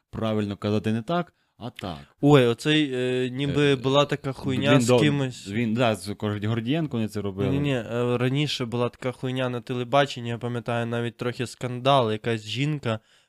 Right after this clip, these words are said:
Speaker 2: ходила по дитячим садочкам і казала: «Як тебе звати?» Вона така: «Маша», не Маша, а Марічка. І
Speaker 1: Яка
Speaker 2: вона
Speaker 1: да,
Speaker 2: тупо
Speaker 1: це
Speaker 2: все в цій
Speaker 1: Ірина
Speaker 2: Марічці.
Speaker 1: Фаріон теж ходила так.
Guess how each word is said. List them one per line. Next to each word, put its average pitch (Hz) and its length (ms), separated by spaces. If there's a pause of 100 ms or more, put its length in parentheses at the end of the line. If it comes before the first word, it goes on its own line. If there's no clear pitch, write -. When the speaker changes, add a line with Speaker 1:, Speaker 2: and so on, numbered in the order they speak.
(120)
Speaker 2:
ходила 120 360
по 123 120
дитячим 120 480
садочкам 117 640
і 110 60
казала: 113 380
«Як 139 160
тебе 131 220
звати?» 113 400
Вона 117 140
така: 170 140
«Маша», 131 400
не 117 160
Маша, 127 520
а - 20
Марічка. 120 680
І 110 40
Speaker 1:
Яка 110 120
Speaker 2:
вона 131 220
Speaker 1:
да, - 120
Speaker 2:
тупо 101 160
Speaker 1:
це 82 60
Speaker 2:
все 131 240
в 127 60
цій - 160
Speaker 1:
Ірина 127 240
Speaker 2:
Марічці. 113 220
Speaker 1:
Фаріон 104 360
теж 80 200
ходила 73 380
так. - 180